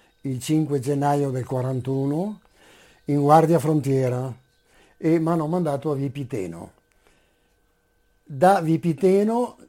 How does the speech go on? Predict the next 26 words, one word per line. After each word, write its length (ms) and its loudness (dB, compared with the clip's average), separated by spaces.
ci 100 -6
hanno 240 4
spostati 920 0
a 140 0
Malles. 580 2
Lì 280 4
hanno 320 2
creato 480 2
una 160 -4
compagnia 560 0
di 160 -2
arditi 560 -2
dove 260 0
io 180 -2
sono 260 -2
entrato 760 -4
e 300 -2
come 280 -4
trombettiere, 960 -4
e 220 6
ci 80 -4
hanno 220 2
fatto 260 0
fare 320 2
diversi 760 2
corsi, 680 2